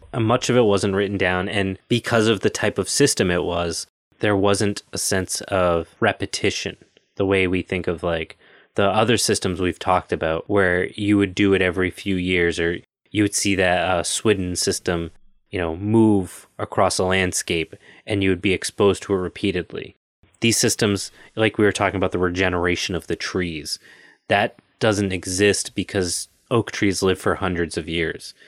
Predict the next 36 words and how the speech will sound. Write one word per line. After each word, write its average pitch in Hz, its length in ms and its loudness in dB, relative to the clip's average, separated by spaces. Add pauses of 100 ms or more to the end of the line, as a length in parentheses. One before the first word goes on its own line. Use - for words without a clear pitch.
(240)
So 92 360 0
it 113 80 -2
was 101 140 2
very 104 280 2
ancestral 92 760 -2
to - 100 -6
understand 87 600 -2
these 76 220 -8
things, - 400 -12 (240)
as 101 140 0
opposed 92 320 -2
to 98 80 -2
more 90 220 0
of 82 80 -6
the 82 100 -2
hands-on 90 680 -2
practical - 720 -4
piece - 340 -8
of 82 100 -10
it. - 220 -18 (560)
So 127 340 4
it, - 240 -8
it's 143 300 2
an 143 100 2
important 143 400 2
thing 127 180 0
to 101 60 0
think - 280 -2
about, 98 300 2
especially - 460 -2
here 104 200 0
in 92 80 -2
the 87 100 -4
U 85 180 0
S, 85 300 -2
where 85 320 0